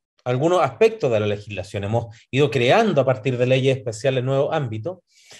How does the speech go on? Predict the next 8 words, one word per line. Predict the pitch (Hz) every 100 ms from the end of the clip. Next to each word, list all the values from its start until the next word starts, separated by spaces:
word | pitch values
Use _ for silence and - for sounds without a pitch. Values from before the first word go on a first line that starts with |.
| -
hemos | 123 135
ido | 131 135
cambiando | - 117 107 165 226 202
algunas | 147 135 135 110
partes | 170 185 - 135 120
del, | 117 113 113 110 104
del | 98 107
código, | 110 147 98 110 170